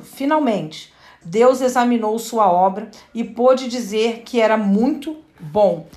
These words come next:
Gênesis capítulo um, versículo trinta e um. Deus criou as mulheres para trazer um tipo especial de beleza ao mundo. Fomos criadas à imagem de Deus e testificamos sua glória de forma singular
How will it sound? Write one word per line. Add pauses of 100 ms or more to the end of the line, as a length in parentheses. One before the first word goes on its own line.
Gênesis
capítulo
um,
versículo
trinta
e
um. (1300)
Deus
criou
as
mulheres (200)
para
trazer
um
tipo
especial
de
beleza
ao
mundo. (320)
Fomos
criadas
à
imagem
de
Deus (200)
e
testificamos
sua
glória
de
forma
singular